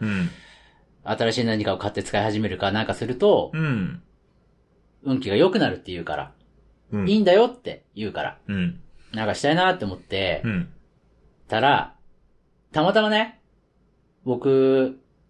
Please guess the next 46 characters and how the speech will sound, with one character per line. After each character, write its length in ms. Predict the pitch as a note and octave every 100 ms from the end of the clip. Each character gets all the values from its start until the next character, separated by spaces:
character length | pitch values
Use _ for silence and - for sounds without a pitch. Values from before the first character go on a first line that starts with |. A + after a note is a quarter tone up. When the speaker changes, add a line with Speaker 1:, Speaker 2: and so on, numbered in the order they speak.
| _ _ _ _ _ _ _ _ _ _ _ _ _ -
Speaker 2:
大 300 | F3+ G#3+ A3+
事 160 | A3 A#3
に 320 | E3+ B2 -
使 240 | - C3
っ 80 | C3
て 140 | -
い 240 | B2 A#2+ A#2
る 260 | A#2 A#2 -
ジ 140 | A#2
ッ 120 | C3+ -
ポ 140 | D#3
ー 40 |
ラ 120 | D#3 D3
イ 100 | C3
タ 120 | F#2
ー 100 | E2
が 360 | D#2+ D#2+ C#2
あ 60 | G2+
る 120 | F#2
ん 20 |
で 60 | G#2
す 80 | -
け 80 | E2
ど、 180 | E2+ E2
Speaker 1:
お 720 | C#3 C#3 B2+ B2 A2 F#2+ F2
ー。 40 | - - - - _ _ _ _ _ _ _
Speaker 2:
二 220 | - A#2
つ。 320 | G#2 F#2 F2 _
Speaker 1:
う 80 | G#2
ん。 220 | G2 E2+ - _ _ _ _ _
Speaker 2:
二 220 | - G#3+
つ 60 | A3
の 120 | F3
ジ 120 | B2
ッ 80 | B2
ポ 120 | C3
ー 20 |
ラ 120 | C3 C3
イ 80 |
タ 80 | A#2+
ー 60 | F#2
が 140 | F2+ - C#3
両 280 | F3 A#3
方 460 | A#3 A#3+ A3+ G#3+ G3+
と 220 | - F#3
も 580 | F3 E3+ E3+ E3 C3+